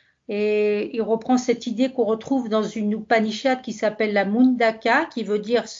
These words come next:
raser. Et en fait, on va raser tout ce qui n'est pas le soi, l'être réel.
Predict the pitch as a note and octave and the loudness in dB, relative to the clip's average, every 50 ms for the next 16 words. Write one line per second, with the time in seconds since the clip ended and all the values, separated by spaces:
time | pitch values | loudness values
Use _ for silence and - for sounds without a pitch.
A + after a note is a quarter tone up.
0 | - - - G3+ - A3+ A#3 A3 - A3 B3 B3+ C#4+ D4+ D4 - - _ _ - | -14 -12 -10 -4 2 2 2 2 2 2 2 2 2 2 -2 -6 -18 _ _ -2
1 | A3 G#3+ G#3+ G#3+ - C#4+ D4+ D4 - B3 A3 G3+ A#3+ B3 B3 B3 A#3+ G#3 G#3 A#3+ | -2 0 0 2 2 2 2 2 0 -4 0 0 0 2 4 2 2 2 0 -2
2 | B3+ D4 D4 - - C4 B3 - - - C4 A3+ A3+ A3 A3 - A#3+ A#3+ B3+ B3+ | -2 -2 -2 -6 -12 -14 -14 -10 -6 -4 -4 -2 -2 -4 -2 0 2 2 2 2
3 | A3 G3+ - - - - B3 A#3 A3+ G3+ G3 G3 - - G3+ E3 F#3+ F#3+ F#3+ F#3 | -2 -6 -10 -12 -6 -4 -4 -2 -2 -4 -8 -10 -8 -8 -8 -6 -4 -4 0 2
4 | F#3+ A#3+ C#4 B3+ | 2 2 0 0